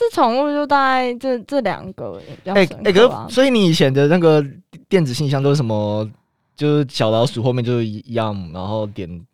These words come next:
Speaker 2: C O M哦。
Speaker 1: 对啊，
Speaker 2: 点C W。
Speaker 1: 就是也是雅虎啊。
Speaker 2: 欸，Yum 不是雅虎吧？
Speaker 1: 欸？
Speaker 2: 番薯藤是 Yum。
Speaker 1: Yum，哦，你说，哦，不是，不是，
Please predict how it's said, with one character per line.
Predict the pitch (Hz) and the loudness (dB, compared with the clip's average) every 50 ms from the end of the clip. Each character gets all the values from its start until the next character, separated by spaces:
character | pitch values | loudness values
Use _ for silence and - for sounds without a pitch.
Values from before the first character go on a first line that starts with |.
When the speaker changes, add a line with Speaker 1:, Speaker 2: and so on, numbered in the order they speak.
| _ _ _ | _ _ _
Speaker 2:
C | - - 110 101 104 98 - | -16 -14 -12 -12 -12 -12 -12
O | 101 98 98 - | -10 -10 -8 -8
M | 98 98 76 | -8 -10 -10
哦。 | - - - - _ _ _ _ | -12 -16 -20 -20 _ _ _ _
Speaker 1:
对 | - - | 2 4
啊， | 294 277 254 240 | 6 8 6 6
Speaker 2:
点 | |
C | 247 | 6
W。 | |
Speaker 1:
就 | 294 | 4
是 | 349 370 | 2 2
也 | 311 165 185 214 | 2 2 0 0
是 | 240 262 | 0 0
雅 | 254 226 - - 185 | -2 -2 -2 -2 -4
虎 | - 233 220 180 | -4 -4 -2 -2
啊。 | 104 117 131 - - - _ _ _ | -4 -6 -8 -10 -14 -16 _ _ _
Speaker 2:
欸， | - 208 | -8 -8
Yum | 196 202 202 208 196 185 160 135 | -8 -2 2 2 4 4 2 0
不 | 139 | -2
是 | 151 165 | -2 0
雅 | 160 120 101 | -2 -2 -2
虎 | 123 127 113 | -2 -4 -6
吧？ | 95 - 78 57 60 - - - _ _ | -6 -8 -10 -12 -14 -16 -20 -20 _ _
Speaker 1:
欸？ | 294 392 - - _ _ | -6 -6 -6 -6 _ _
Speaker 2:
番 | 165 160 180 | -2 0 0
薯 | 175 | 0
藤 | 135 135 113 | 0 0 0
是 | 123 - | 4 4
Yum。 | 392 339 | 4 4
Speaker 1:
Yum， | - - 113 110 92 90 - | 4 2 0 -2 -6 -2 0
哦， | - - - - - - - - | 0 0 0 -4 -12 -20 -16 -8
你 | - 262 | -4 -2
说， | 302 349 339 311 - | 0 0 0 0 2
哦， | 254 285 277 | 4 4 4
不 | 254 254 269 | 4 4 0
是， | 285 330 | -2 -2
不 | 277 269 | -4 -6
是， | 262 277 247 220 | -8 -8 -10 -10